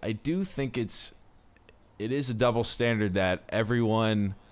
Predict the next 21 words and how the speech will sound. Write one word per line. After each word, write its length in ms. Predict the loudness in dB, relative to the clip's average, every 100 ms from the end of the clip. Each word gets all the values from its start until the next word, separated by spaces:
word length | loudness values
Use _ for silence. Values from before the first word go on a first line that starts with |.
| -20 -20 -20 -20 -20 -8
or 400 | 0 2 4 2
almost 440 | 0 -2 0 0 2
everyone 400 | 0 2 2 2
that 120 | 2
I 200 | 2 2
know, 260 | 0 0 0
has 280 | 0 -2 -2
had 340 | -2 -2 -2
some 280 | -2 -4 -2
type 260 | -2 -2
of 160 | -2 -2
experience 720 | -4 -4 -2 0 0 0 -2 -4
or 220 | 0 0
wants 360 | 2 2 0 -2
to 100 | 0
have 180 | 0 -2
some 220 | -4 -4
type 320 | -2 -4 -4
of 60 | -8
psychedelic 800 | -4 -4 -4 -4 -2 -4 -6 -12
experience, 840 | -10 -8 -4 -4 -4 -4 -6